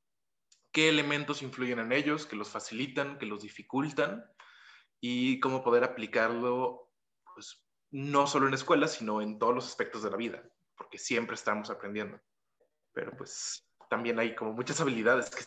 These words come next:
se van, este, desarrollando en distintos as-, aspectos, ¿no? Vemos investigación, vemos, este, diseño de proyectos, acompañamiento de distinta clase de procesos.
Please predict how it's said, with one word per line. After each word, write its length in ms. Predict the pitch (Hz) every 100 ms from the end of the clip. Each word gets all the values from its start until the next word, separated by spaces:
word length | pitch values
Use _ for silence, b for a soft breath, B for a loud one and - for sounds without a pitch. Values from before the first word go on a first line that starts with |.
| _
se 120 | - 113
van, 360 | 120 123 120 B B B -
este, 340 | - 104 73
desarrollando 560 | 120 - 120 135 147 147
en 60 |
distintos 560 | 120 135 139 139 127 -
as-, 60 | 107
aspectos, 520 | - 135 135 110 104
¿no? 220 | 113 117
Vemos 260 | 113 110 120
investigación, 840 | 98 98 92 - 120 120 113 110
vemos, 720 | 104 104 107 104 101 98 - 101
este, 360 | 101 - - - _ _
diseño 600 | 113 101 - 127 131 120 107
de 100 | 104
proyectos, 680 | 101 104 123 120 - 110
acompañamiento 760 | 113 101 107 104 113 117 113 110
de 80 | 107
distinta 320 | 104 120 120
clase 220 | 117 120
de 60 | 107
procesos. 840 | 104 - 117 - - - - _